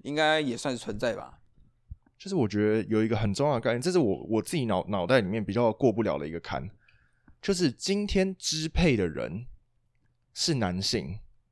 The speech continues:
Speaker 2: 跟男性占有支-，支配主导地位，我觉得这是一个非常大的区别。我希望，我希望大家可以去认真思考它这中间的差别在哪里，欸。
Speaker 1: 你要不要解释一下？
Speaker 2: 因为你看，今天坦白讲，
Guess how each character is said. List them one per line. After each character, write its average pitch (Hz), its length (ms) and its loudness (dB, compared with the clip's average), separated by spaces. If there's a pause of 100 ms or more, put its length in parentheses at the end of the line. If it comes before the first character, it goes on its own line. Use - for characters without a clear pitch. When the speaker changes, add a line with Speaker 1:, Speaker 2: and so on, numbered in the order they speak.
(400)
Speaker 2:
跟 156 260 4
男 117 240 4
性 131 300 0
占 117 260 4
有 90 160 0
支-， - 300 -8
支 120 220 -2
配 127 200 4
主 98 240 -2
导 80 360 0 (180)
地 113 160 2
位， 95 240 4
我 104 140 0
觉 107 100 0
得 110 40 2
这 135 100 -2
是 139 120 0
一 110 60 0
个 90 260 0
非 131 320 2
常 95 220 0
大 98 180 6
的 80 80 2
区 85 240 -4
别。 73 320 -6 (960)
我 113 140 0
希 131 160 0
望， 147 300 2 (1120)
我 143 60 -2
希 180 80 2
望 247 120 -2
大 208 100 4
家 196 80 2
可 170 140 2
以 110 40 2
去 135 180 2
认 135 200 -2
真 123 100 -2
思 123 140 -6
考 113 80 4
它 117 140 2
这 123 120 0
中 120 220 0
间 117 160 0
的 110 100 0
差 107 220 0
别 98 140 -2
在 92 140 -4
哪 65 180 -8
里， 73 160 -14
欸。 120 140 -6 (480)
Speaker 1:
你 117 120 -8
要 143 80 2
不 147 60 4
要 143 120 8
解 110 200 -6
释 127 160 -4
一 113 60 -4
下？ 104 280 -10 (460)
Speaker 2:
因 175 120 2
为 180 200 4
你 92 100 0
看， 98 220 2
今 156 180 -2
天 160 220 2
坦 120 120 0
白 110 120 2
讲， 95 200 0